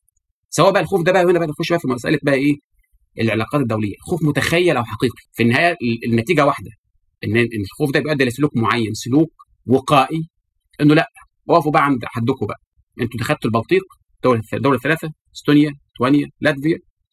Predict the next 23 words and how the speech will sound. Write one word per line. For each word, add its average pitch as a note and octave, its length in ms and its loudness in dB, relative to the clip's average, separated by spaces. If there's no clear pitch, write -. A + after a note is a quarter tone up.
خدتوا C3 260 -2
مولدوفا، D#3 360 2
رومانيا، D#3 380 2
خدتوا - 260 -4
بولندا، F3+ 340 0
الا G#3 220 2
اوكرانيا. C3+ 420 0
اوكرانيا، G3+ 260 0
اوكرانيا G3 260 2
عندها E3 200 2
خصوصيه D#3+ 500 0
شويه B2 300 -2
مع G#2 140 -4
روسيا، G#2+ 260 -8
خصوصيه A2+ 380 -2
دينيه، D3+ 380 2
خصوصيه D3+ 340 -2
اثنيه، D3+ 400 2
ش-، - 280 -12
بيسموه B2 220 -2
ش-، G2+ 260 -10
شعوب B2 200 -2
سلاف B2 420 -4